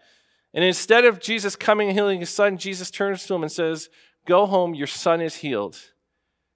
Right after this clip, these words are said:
And so this man puts his trust in Jesus with, without any physical evidence. He turns, he goes home, and he finds out that not only is his son alive,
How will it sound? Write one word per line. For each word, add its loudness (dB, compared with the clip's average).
And -10
so -4
this -2
man 2
puts -2
his -8
trust -2
in -6
Jesus -8
with, -4
without 0
any -4
physical -6
evidence. 0
He -8
turns, -4
he -6
goes -2
home, -2
and -2
he 0
finds 2
out 2
that 0
not 4
only 2
is 2
his -4
son -2
alive, 2